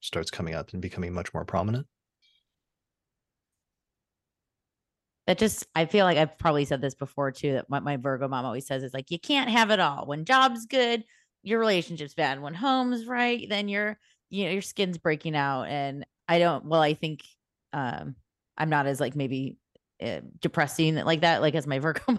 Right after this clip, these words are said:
Speaker 2: mom when she, when she gets really into it. I do think just hearing you kind of bring that up just made me think of the angular houses, where it is really hard to keep all those things in balance, yourself, your relationships, your home, and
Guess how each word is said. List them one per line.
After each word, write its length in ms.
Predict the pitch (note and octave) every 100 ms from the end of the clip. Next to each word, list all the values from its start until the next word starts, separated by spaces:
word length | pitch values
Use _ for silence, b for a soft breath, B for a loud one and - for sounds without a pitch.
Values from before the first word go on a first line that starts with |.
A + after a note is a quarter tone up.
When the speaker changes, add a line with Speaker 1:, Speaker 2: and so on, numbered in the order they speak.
| -
Speaker 2:
mom 140 | D4
when 140 | C#4+ A#3+
she, 200 | C4 F#3
when 180 | G3+
she 140 | F3+ E3+
gets 240 | D#3 - b b -
really 220 | F3+ E3
into 180 | D#3 F3
it. 80 | G#3
I 120 | F3
do 180 | E3 E3+
think 220 | E3 D3 _ _ _ _ _
just 160 | G3+ F3
hearing 220 | G#3+ G3
you 260 | E3+ E3 -
kind 200 | F3+ D#3+
of 80 | C3+
bring 260 | D#3+ D3+ C#3
that 140 | C#3+
up 140 | C#3+
just 160 | - D3+
made 100 | C#3+
me 80 | C3+
think 240 | D#3+ C#3
of 100 | B2+
the 60 | C3+
angular 340 | C#3 C3+ C3+
houses, 280 | C3+ C3 C3
where 120 | D3
it 200 | - G#3
is 220 | A3 A3+
really 220 | G3 G#3 D#3+
hard 280 | F3 F3
to 60 | D#3+
keep 300 | - F3 D3+ _ -
all 200 | D3 B2+
those 260 | C#3 C3+
things 420 | - C#3 B2+ B2+ - _ _ _ _ _ _
in 140 | D3+ C#3+
balance, 520 | A#2+ B2 - - -
yourself, 720 | - C#3+ C3+ C3 D#3 C3+ C3 -
your 80 | C#3
relationships, 480 | C3 C3 B2 G2+
your 100 | C#3
home, 260 | B2+ C3 A#2+
and 220 | B2 G2+